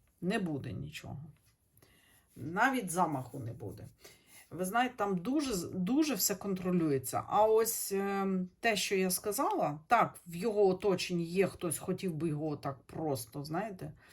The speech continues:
замінити, але цього людина не зробить, тому що це, ну, по, по, вона не зловить його, вона не,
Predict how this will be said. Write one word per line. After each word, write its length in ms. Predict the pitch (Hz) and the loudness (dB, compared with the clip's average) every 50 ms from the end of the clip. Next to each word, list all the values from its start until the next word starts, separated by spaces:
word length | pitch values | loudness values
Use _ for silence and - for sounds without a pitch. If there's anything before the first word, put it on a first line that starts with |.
| - - - _ _ _ _ | -20 -20 -20 _ _ _ _
замінити, 800 | 170 170 170 233 233 226 220 214 202 202 214 262 294 - 359 302 - | 4 6 8 8 8 8 6 4 4 4 2 2 0 0 -2 0 4
але 440 | - 208 208 214 233 254 277 262 | 4 6 6 6 4 2 0 -2
цього 360 | 262 - - 240 214 220 220 214 | -4 -4 -4 -2 -2 -2 0 2
людина 420 | 208 202 185 208 214 202 190 190 | 2 2 2 2 2 2 0 2
не 220 | 185 185 185 180 | 2 2 2 2
зробить, 420 | 175 185 202 233 269 262 247 208 - | 0 0 2 2 2 2 2 -2 -4
тому 280 | 202 202 208 214 214 | -6 -6 -6 -6 -8
що 280 | 196 - - - 196 185 | -6 -6 -4 -4 -4 -6
це, 500 | 185 - - - 202 196 190 190 190 185 180 - _ _ _ _ - _ _ _ _ _ _ _ - | -6 -6 -4 -2 0 0 2 0 0 -2 -4 -8 _ _ _ _ -20 _ _ _ _ _ _ _ -14
ну, 460 | - 269 269 277 233 240 233 233 233 - - _ | -12 -10 -8 -8 -6 -6 -6 -6 -8 -10 -14 _
по, 380 | - 214 214 214 208 208 208 | -6 -2 0 0 2 0 0
по, 220 | 190 196 - 214 208 190 190 | -2 -4 -6 -6 -6 -6 -8
вона 320 | 190 202 220 226 240 240 | -8 -8 0 2 2 2
не 120 | 233 226 208 | 2 2 0
зловить 500 | 190 196 185 165 143 131 135 131 - - | 0 0 2 0 0 -2 -4 -6 -8 -10
його, 200 | 135 139 139 131 | -10 -10 -10 -8
вона 380 | 139 160 175 185 202 208 208 | -6 -4 -2 0 0 0 0
не, 540 | 208 202 196 190 202 202 202 202 196 190 | 0 -2 -2 -2 -2 -4 -4 -4 -4 -2